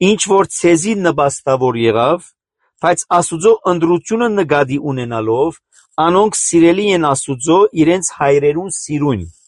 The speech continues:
որովհետև Աստծո բարգևներն ու գոչումը անթարնալի են, այսինքն Աստված եթե խոստացավ,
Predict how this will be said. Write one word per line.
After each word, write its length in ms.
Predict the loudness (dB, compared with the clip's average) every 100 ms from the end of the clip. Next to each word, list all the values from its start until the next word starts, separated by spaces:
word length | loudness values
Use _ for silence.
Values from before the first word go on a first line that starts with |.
| _ _ _ _ _ _ _ -20 -18 -8
որովհետև 500 | 2 4 4 4 2
Աստծո 280 | 2 2 -2
բարգևներն 760 | 2 0 2 -2 -2 -2 -2 -4
ու 80 | -2
գոչումը 560 | 0 0 -2 -4 -4 -2
անթարնալի 880 | 0 0 -2 0 0 0 0 0 -2 -2
են, 200 | 0 -2
այսինքն 300 | -2 -2 -2
Աստված 340 | -2 -4 -4
եթե 160 | -4 -2
խոստացավ, 680 | -2 -2 -6 0 2 0